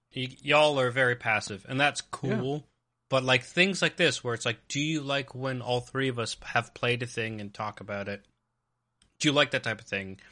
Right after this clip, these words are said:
Speaker 1: We actually need your input on. And, like, do you like when we isolate a topic? And, like, if it's architecture in games,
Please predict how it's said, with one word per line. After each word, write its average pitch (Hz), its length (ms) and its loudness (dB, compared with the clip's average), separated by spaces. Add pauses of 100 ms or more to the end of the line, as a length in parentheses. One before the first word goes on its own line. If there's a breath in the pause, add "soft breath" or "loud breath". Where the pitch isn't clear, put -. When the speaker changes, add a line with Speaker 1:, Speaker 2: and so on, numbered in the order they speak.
(420 soft breath)
Speaker 1:
We 135 100 6
actually 127 240 4
need 123 180 0
your 110 80 -2
input 104 300 -6
on. 95 260 -8 (260 soft breath)
And, 113 220 -2
like, 110 220 -2
do 120 100 -6
you 117 140 -2
like 117 340 0
when 117 160 -6
we 110 680 -6 (180)
isolate 139 420 2
a 127 60 -2
topic? 123 480 -2
And, 104 180 -2
like, 104 260 -2
if 117 200 -12
it's 101 100 -12
architecture 120 520 -8
in 110 100 -10
games, 104 420 -6